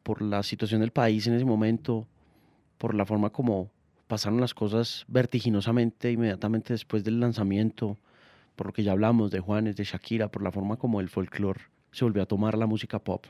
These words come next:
desde diferentes vertientes internacionales como el rock. Em, por eso escogimos El Dorado como, como obra maestra.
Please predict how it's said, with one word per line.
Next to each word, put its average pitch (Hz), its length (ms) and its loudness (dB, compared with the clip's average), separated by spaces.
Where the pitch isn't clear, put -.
desde 107 380 2
diferentes 98 480 -2
vertientes 107 840 -4
internacionales 98 680 -2
como 117 220 0
el 95 140 -4
rock. 98 440 -4
Em, 101 580 0
por 113 120 4
eso 104 160 0
escogimos 104 480 2
El 120 120 2
Dorado 101 280 2
como, 101 360 0
como 101 340 0
obra 98 140 2
maestra. 98 420 -2